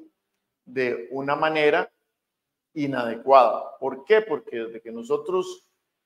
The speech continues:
somos un feto, vamos creciendo el ojo y vamos creciendo todas las partes del cuerpo y continuamos creciendo el ojo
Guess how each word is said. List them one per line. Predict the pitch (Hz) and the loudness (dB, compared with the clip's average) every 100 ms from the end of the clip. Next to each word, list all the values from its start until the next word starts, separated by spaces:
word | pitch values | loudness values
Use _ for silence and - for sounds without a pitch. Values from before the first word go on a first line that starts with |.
| _ _ _ _ | _ _ _ _
somos | - 156 156 180 175 | -8 -4 -2 -2 -6
un | 190 190 | -10 -4
feto, | 196 175 - 220 _ _ _ _ | -4 -4 -8 -14 _ _ _ _
vamos | _ - 127 131 151 | _ 0 0 0 -8
creciendo | - 160 170 170 165 165 | -10 -10 -8 -8 -6 -2
el | 180 | 2
ojo | 170 170 202 | 2 2 -4
y | |
vamos | 143 110 123 | -6 -6 -10
creciendo | - 127 135 139 143 | -14 -14 -8 -8 -4
todas | 147 143 151 | 0 4 4
las | 151 | 0
partes | - 147 - 151 | -2 -4 -6 -12
del | 160 | -12
cuerpo | 165 156 156 - | -6 -6 -6 -12
y | 190 - | -14 -6
continuamos | 165 147 123 131 127 147 156 180 - | -6 -6 -10 -12 -4 -4 -4 -10 -12
creciendo | 185 180 190 185 185 | -10 -10 -8 -8 -4
el | 196 | 0
ojo | 185 170 - | 0 0 -4